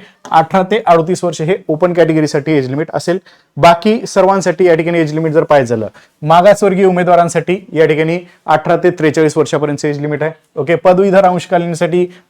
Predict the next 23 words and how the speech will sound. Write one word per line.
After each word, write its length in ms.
पंचावन्न 380
वर्षाचं 320
एज 100
लिमिट 220
आहे. 100
स्वातंत्र्य 420
सैनिकाचं 480
नामनिर्देशित 680
पाल्य 240
असेल 220
तर 80
फोर्टी 320
फाईव्हचं 300
एज 160
लिमिट 260
येतं. 280
ओके, 280
खेळाडूसाठी 680
परत 280
फोर्टी 280
थ्री, 240
दिव्यांग 440
उमेदवारासाठी 680